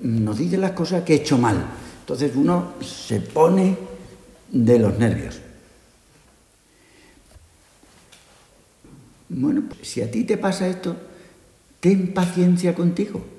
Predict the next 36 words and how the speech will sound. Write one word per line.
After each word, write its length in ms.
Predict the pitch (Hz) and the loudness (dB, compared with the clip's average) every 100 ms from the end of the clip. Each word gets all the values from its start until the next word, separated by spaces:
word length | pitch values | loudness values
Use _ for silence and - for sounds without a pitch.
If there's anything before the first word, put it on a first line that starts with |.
| - - _ _ _ _ _ _ _ _ _ _ _ _ _ _ - | -20 -20 _ _ _ _ _ _ _ _ _ _ _ _ _ _ -4
Una 220 | 120 143 | 2 4
de 60 | 147 | 4
las 340 | 147 123 107 | 2 0 -4
cosas 320 | 110 110 92 | -6 -4 -6
que 140 | 85 - | -8 -8
yo 260 | 98 104 113 | -6 -6 -2
no 200 | 101 92 | -2 -2
sabía, 440 | 92 98 175 - - - - - _ _ - - _ _ _ - | -4 0 0 -2 -10 -20 -20 -20 _ _ -20 -20 _ _ _ -4
lo 100 | 117 | 0
dice 240 | 147 170 | 0 0
la 120 | 170 | 0
Escritura, 680 | 165 - 143 160 147 147 - - - _ _ _ - - | 0 -2 0 2 2 0 -8 -18 -20 _ _ _ -20 -8
que 100 | 131 | -4
habla 300 | 120 147 147 | -2 -2 -4
de 180 | - 123 | -2 0
la 100 | 117 | 0
juventud 540 | 113 123 107 90 147 | 0 0 0 0 0
del 140 | 117 107 | 2 0
águila. 400 | 95 76 - - - | -4 -8 -12 -16 -10
Yo 140 | 117 | -6
es 60 | 127 | -4
que 160 | 151 | -4
no 180 | 135 127 | -4 0
entendía 460 | 131 139 117 117 113 | 0 0 0 0 0
esto. 180 | 110 - - - - _ _ _ _ _ _ _ _ - _ _ _ _ - | -4 -12 -18 -20 -20 _ _ _ _ _ _ _ _ -20 _ _ _ _ -8
Y 60 | 107 | 0
luego 180 | 113 92 | 2 2
ya 180 | 151 | 2
me 220 | 156 - 120 | 0 0 0
he 20 | |
documentado, 540 | 123 113 110 110 151 | 0 0 2 2 0
es 80 | 147 | -4
que 300 | - 180 175 | 0 0 2
el 140 | 143 165 | 0 0
águila 360 | 170 127 135 165 - - - - - | 2 0 0 -2 -14 -18 -20 -20 -8
es 260 | 131 - | -6 -6